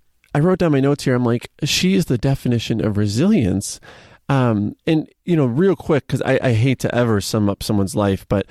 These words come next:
especially from watching that ted X Detroit talk, uh, I mean, when we talk about resilience, you, you ha-, um, were a teenage mother, and then you were homeless for a while,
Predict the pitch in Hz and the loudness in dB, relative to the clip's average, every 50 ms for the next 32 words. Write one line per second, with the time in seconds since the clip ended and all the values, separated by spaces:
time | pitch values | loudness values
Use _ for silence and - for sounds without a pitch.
0 | - - - - - _ - 117 - - 139 127 - - 123 107 - 113 107 101 | -14 -20 -20 -20 -12 _ -4 -4 -2 0 -2 -2 0 -2 -4 -2 0 0 0 2
1 | 101 104 101 - - 110 101 95 90 - - - 107 104 101 - - - - _ | 0 0 -2 -2 -2 -2 0 -2 -2 -4 -4 -2 -2 -2 -2 -4 -8 -14 -14 _
2 | - - 143 143 - - - 107 98 98 95 _ - _ - - _ _ _ _ | -4 -2 -2 -2 -2 -2 -2 -2 0 0 -2 _ -10 _ -20 -20 _ _ _ _
3 | _ _ _ _ _ _ - 113 107 101 98 95 85 - _ _ _ - 120 120 | _ _ _ _ _ _ -2 0 2 2 2 0 -2 -4 _ _ _ 0 0 2
4 | 117 113 110 107 - - _ _ _ - - - - 131 131 123 120 120 117 - | 2 2 2 0 -2 -4 _ _ _ -16 -14 -12 -6 -2 0 0 2 0 0 -2
5 | 156 156 - 123 120 110 107 104 98 101 120 139 143 131 117 110 107 104 - - | -4 -4 -2 -2 -2 0 0 -2 0 0 0 2 2 2 2 2 0 -2 -2 -6
6 | - - - - - - 120 101 110 127 127 123 120 113 113 110 110 107 - - | -8 -8 -8 -6 -4 -2 0 2 2 2 2 4 2 2 2 2 2 0 -2 -4
7 | _ _ _ _ _ _ _ _ _ - 123 113 107 117 113 107 104 101 98 98 | _ _ _ _ _ _ _ _ _ -4 -2 0 0 2 0 0 0 0 0 2
8 | 98 95 95 - - 104 98 92 92 95 98 101 95 98 - 123 123 107 101 92 | 0 0 -2 -2 -2 -2 0 0 0 0 0 0 0 -2 -2 -2 0 0 0 0
9 | 110 127 135 151 143 143 139 139 135 131 - 92 104 95 95 92 95 95 95 98 | 0 0 0 0 2 0 2 2 0 0 0 0 0 0 0 0 0 2 0 0
10 | 101 101 - - 151 143 131 127 123 - 123 117 110 110 107 104 104 104 98 95 | 0 -2 -2 -2 0 0 0 0 -2 -2 -2 0 0 0 0 0 0 0 -2 -4